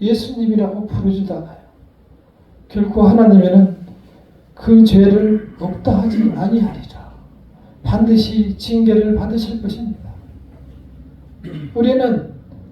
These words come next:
내가 믿는 그 전능하신 절대자 하나님을 나의 주인으로 생각하고 전적으로 그분을 믿고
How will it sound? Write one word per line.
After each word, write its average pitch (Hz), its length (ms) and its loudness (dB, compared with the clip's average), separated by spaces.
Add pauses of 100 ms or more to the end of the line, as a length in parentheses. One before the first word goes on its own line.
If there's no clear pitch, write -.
(120)
내가 233 340 4
믿는 220 540 0
그 220 380 -2
전능하신 214 920 -2
절대자 220 680 0
하나님을 220 760 -6 (520)
나의 196 580 4
주인으로 233 600 2
생각하고 180 880 -6 (440)
전적으로 226 1000 2
그분을 208 420 4
믿고 226 540 2